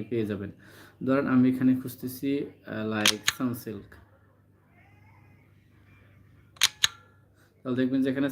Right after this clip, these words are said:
Sunsilk-এর, আহ, কী কী পণ্য আছে সেটা এখানে চলে আসতেছে। এখানে যদি আপনি সব পণ্য, আহ, লিস্টে দেখবেন না, এখানে সিলেক্টেড করা পণ্য দেখবেন। আপনি যদি এখানে ভিতরে চলে যান কোনো একটা পণ্য সিলেক্ট করে, তখন হচ্ছে যে আপনি এখানে গেলে ওই পণ্যটা বা ওই ক্যাটাগরির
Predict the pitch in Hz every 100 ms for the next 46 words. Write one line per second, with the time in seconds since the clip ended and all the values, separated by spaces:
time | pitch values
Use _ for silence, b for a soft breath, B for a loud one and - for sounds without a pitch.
0 | - 123 120 127 123 143 135 135 - 120
1 | 117 - 131 131 131 127 127 127 151 151
2 | 135 127 120 127 127 117 101 - 101 -
3 | 123 135 131 143 139 147 - 120 - 131
4 | 131 135 135 - - - - - 117 117
5 | 120 131 156 139 123 123 120 113 104 113
6 | 113 113 76 - - - - - - -
7 | 131 127 139 131 135 131 127 117 117 113
8 | 151 123 113 113 113 117 117 110 113 123
9 | 127 131 123 139 151 117 110 117 117 113
10 | 117 - 123 - 135 165 - B B B
11 | B - 131 127 127 131 127 123 120 120
12 | 113 117 113 110 117 127 131 113 113 113
13 | 113 113 107 120 127 120 101 - 123 -
14 | 123 127 120 123